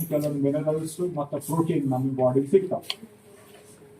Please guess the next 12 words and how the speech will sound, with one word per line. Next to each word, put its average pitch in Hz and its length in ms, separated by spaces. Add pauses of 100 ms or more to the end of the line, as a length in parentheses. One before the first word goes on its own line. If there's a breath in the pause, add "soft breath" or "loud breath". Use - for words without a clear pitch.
(1200)
ಕ್ಷಯರೋಗಿ 208 720
ಸಂಪೂರ್ಣವಾಗಿ 196 800
ಗುಣಮುಖ 175 460
ಆಗ್ಬೇಕಂತಂದ್ರೆ 147 1000 (840)
ಟ್ರೀಟ್ಮೆಂಟ್ 185 540
ಜೊತೆಗೆ 170 500
ಒಳ್ಳೆಯ 165 360
ಆರೋಗ್ಯ, 156 680 (380)
ಒಳ್ಳೆಯ 151 280
ಆಹಾರ 135 460 (200)
ಬಹಳ 131 260
ಮುಖ್ಯ. 175 300